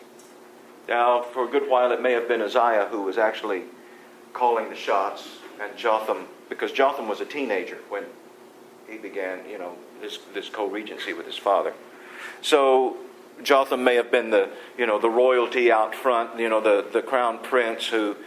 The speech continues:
who is, you know, doing all of these. So we've got the king,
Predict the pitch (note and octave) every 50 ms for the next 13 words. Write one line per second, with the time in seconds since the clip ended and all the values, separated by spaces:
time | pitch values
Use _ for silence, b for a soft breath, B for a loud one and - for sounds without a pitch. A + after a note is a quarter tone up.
0 | B B B B B - A#2+ A#2 A2 G#2+ G#2+ G#2 G2+ - - - - - - -
1 | - A2+ A2 G#2+ G2+ F2+ - A#2 A2+ A2 A2 A2 G#2 G#2+ A2 G#2+ A2 A2 G#2+ -
2 | - G2 - - B2 A#2+ A#2+ A#2 A#2+ C3 A#2 - - - C3 B2+ - - F3 D#3+
3 | D#3 D#3 D3+ C3+ -